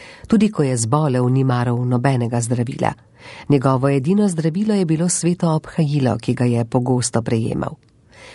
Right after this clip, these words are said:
Umrl je okoli leta štiristo šestdeset, klečeč na svojem stebru. Veličasten pogreb je pokazal, kako so ljudje cenili njegovo junaško spokornost in svetništvo.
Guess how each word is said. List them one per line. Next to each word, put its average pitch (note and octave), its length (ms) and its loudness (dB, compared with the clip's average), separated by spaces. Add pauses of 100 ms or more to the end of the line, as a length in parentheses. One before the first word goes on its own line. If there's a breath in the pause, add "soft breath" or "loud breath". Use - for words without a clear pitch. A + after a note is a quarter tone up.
(140 loud breath)
Umrl F3 360 4
je B2+ 200 -2
okoli B2 360 -2
leta B2+ 380 0
štiristo D3 640 0
šestdeset, C3 680 -2 (480 loud breath)
klečeč F3+ 580 0
na D3+ 160 2
svojem C#3+ 500 -2
stebru. A2+ 500 -2 (760 loud breath)
Veličasten D3+ 800 2
pogreb C3 520 -2 (340 loud breath)
je C#3+ 120 2
pokazal, B2+ 680 0
kako C3+ 320 -2
so C#3 140 0
ljudje C3 420 0
cenili C3 520 0
njegovo B2+ 440 0
junaško B2 580 -2
spokornost B2+ 840 0
in A#2 380 0
svetništvo. A#2+ 800 -4